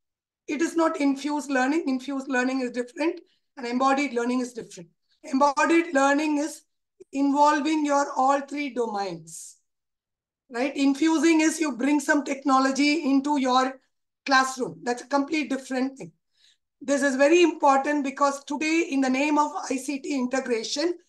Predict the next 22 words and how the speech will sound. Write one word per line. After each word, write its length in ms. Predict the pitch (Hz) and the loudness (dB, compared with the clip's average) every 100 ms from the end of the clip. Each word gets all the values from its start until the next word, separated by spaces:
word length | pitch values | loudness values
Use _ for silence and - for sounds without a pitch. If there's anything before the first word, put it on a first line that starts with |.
| _ - | _ -8
we 120 | 262 | -2
are 140 | 247 | -2
forgetting 640 | 254 277 277 330 330 330 311 | -2 -4 -2 -2 -2 -4 -4
physical 520 | 277 269 285 294 285 | -8 -10 -8 -6 -4
environment. 760 | 254 240 240 247 254 277 320 - _ _ _ _ | -4 -4 -2 -2 -2 -2 -4 -8 _ _ _ _
We 100 | 269 | -6
are 120 | 262 - | -6 -4
forget-, 520 | 277 269 294 311 294 | -4 -4 -4 -4 -4
forgetting 560 | 277 269 311 - 320 311 | -4 -4 -6 -4 -6 -4
psychological 840 | 269 240 285 262 247 - 277 254 | -4 -4 -4 -4 -4 -4 -4 -2
aspect, 540 | 214 214 - 302 254 _ _ _ _ _ | -2 -4 -12 -12 -12 _ _ _ _ _
which 280 | 277 294 - | -8 -8 -4
will 240 | 320 349 311 | -2 2 2
on 200 | 285 277 | 2 0
a 100 | 254 | 0
longer 500 | 226 240 254 254 226 | 0 0 0 -2 -2
run 260 | 233 247 247 | -4 -6 -6
kill 220 | - 320 294 | -6 -4 -2
the 80 | |
education 880 | 269 240 247 247 254 247 262 254 254 - _ 302 | -2 -4 -6 -8 -6 -4 -4 -6 -8 -12 _ -4
value 420 | 220 220 214 202 | -2 -2 -4 -10
system. 420 | 202 175 - | -10 -14 -16